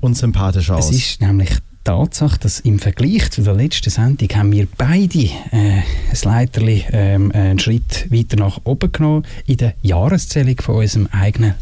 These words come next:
Speaker 2: Leben. Und, ähm, es ist ja so, wir sind älter geworden. Ich habe mich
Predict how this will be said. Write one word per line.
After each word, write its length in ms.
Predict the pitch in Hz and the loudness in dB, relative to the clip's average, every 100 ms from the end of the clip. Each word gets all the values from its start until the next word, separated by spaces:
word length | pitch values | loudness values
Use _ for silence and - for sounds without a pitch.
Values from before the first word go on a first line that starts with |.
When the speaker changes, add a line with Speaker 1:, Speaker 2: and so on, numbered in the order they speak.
| - - | -4 -2
Speaker 2:
Leben. 300 | 98 190 - - - - - - 113 117 - | 0 0 -2 -2 -2 0 0 -2 -2 -4 -4
Und, 320 | - 120 120 117 | 0 2 2 2
ähm, 360 | 113 110 113 - | 2 2 0 0
es 120 | - | -2
ist 100 | 113 | 0
ja 60 | 107 | 0
so, 260 | 107 113 147 - - | 0 0 0 -2 -2
wir 100 | 120 | 0
sind 220 | - - | 0 0
älter 180 | 120 107 - | 2 0 0
geworden. 380 | 123 123 127 127 - - - - | 0 0 0 -2 -4 -18 -18 -2
Ich 180 | 147 135 | 0 2
habe 80 | 127 | 2
mich 200 | 123 | 2